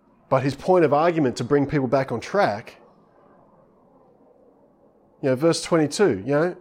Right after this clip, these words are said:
"And who is a liar? Anyone who says that Jesus is not the Christ. Anyone who denies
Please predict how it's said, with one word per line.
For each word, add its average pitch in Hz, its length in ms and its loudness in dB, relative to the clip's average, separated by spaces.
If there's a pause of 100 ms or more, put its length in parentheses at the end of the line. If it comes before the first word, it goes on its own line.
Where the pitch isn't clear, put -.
(100)
"And 135 120 -4
who 190 160 4
is 175 80 2
a 165 60 2
liar? 160 460 2
Anyone 190 460 2
who 160 140 0
says 170 360 0
that 117 100 -2
Jesus 151 500 -4
is 127 200 -6
not 151 240 -2
the 135 80 -6
Christ. - 600 -12 (720)
Anyone 160 300 4
who 147 120 2
denies 147 640 2